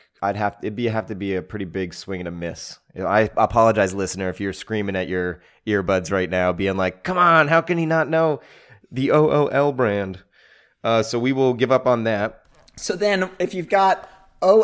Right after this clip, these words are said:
Speaker 2: L and then if you got question mark, O L, question mark, O, what could it possibly be?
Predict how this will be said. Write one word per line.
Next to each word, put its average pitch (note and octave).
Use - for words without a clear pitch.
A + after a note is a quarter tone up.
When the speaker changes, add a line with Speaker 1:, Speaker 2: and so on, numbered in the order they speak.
Speaker 2:
L F#3
and E3
then D3
if -
you E3
got -
question A3
mark, F3+
O F3
L, D#3+
question E3+
mark, D3
O, D#3
what G3
could E3+
it -
possibly A3+
be? C4